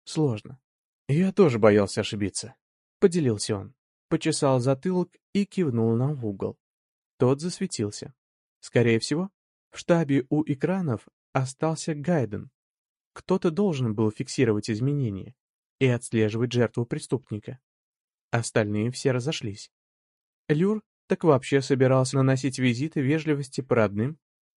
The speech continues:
и близким и уверять, что это не он, нет-нет. Они все ошиблись. Не он тот лис, который убежал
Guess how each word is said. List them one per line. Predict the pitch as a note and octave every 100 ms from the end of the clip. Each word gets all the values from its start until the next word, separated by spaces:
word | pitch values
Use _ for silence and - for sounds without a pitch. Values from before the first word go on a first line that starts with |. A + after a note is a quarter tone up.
| _ -
и | G3+
близким | C#3+ A#2+ A2 - A2 A2+ _ _ _ _ -
и |
уверять, | G#3 G3 F3+ B2+ B2+ - - _ _
что | - D3+
это | C#3 C3+ C#3
не | B2+
он, | A#2 D#3 C#3+
нет-нет. | C#3+ - F#3+ A#2 - _ _ _ _
Они | A#2+ A#2+ A2+
все | - B2+
ошиблись. | C#3+ F3+ A2+ G2+ - _ _ _ _ -
Не | D#3 E3
он | D3+ F#3 F#3
тот | F3+ -
лис, | C#3 F3 -
который | D#3 - C#3+
убежал | C#3 C3+ B2 A#2 A2 A#2 B2+